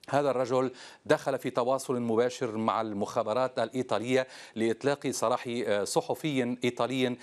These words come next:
كان رهينة لدى جبهة النصرة في سوريا. هو لديه ارتباطات بهذه التنظيمات الإرهابية خارج البلاد. هذا الرجل، آه، لديه، آه، يعني، آه،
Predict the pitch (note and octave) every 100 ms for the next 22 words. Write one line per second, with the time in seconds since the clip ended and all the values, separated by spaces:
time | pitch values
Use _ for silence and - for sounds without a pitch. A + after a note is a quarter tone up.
0 | - - C#3 B2+ A#2+ A2+ C3+ B2 B2+ A#2
1 | A2 B2 A#2 A#2+ G#2 G#2 - A#2+ - A#2
2 | G2+ - B2 F2+ C#2+ - - - A2 G#2+
3 | F2+ A2 A2+ A#2 A#2+ B2 A#2 G2 G2 B2
4 | B2+ - - F#2 G#2+ A#2+ A#2+ A#2+ B2 G#2
5 | A2 B2+ B2+ A#2 A2+ G#2+ G#2 A#2 B2 A2+
6 | C3 A#2 G2 G#2 F#2+ F2+ D2 - - -
7 | - G2+ C#3 D3 D3 C#3 D3 C#3+ - G#2+
8 | G2+ G#2+ C3 C#3 A2 B2 A#2+ - G2+ A2
9 | G#2+ G#2+ A2 G#2+ - - F#2+ F#2+ F#2 F#2